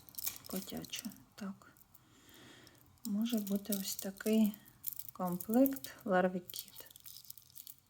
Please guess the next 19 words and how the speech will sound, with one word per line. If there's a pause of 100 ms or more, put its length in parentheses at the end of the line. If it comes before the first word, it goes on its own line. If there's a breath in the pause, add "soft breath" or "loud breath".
(2750)
Далі
одинадцять
грамів
вага,
це
буде
разом
з
підвіскою,
або
окремо
сережки
чотири
і
сім,
ось
такі
легенькі. (1120 loud breath)
І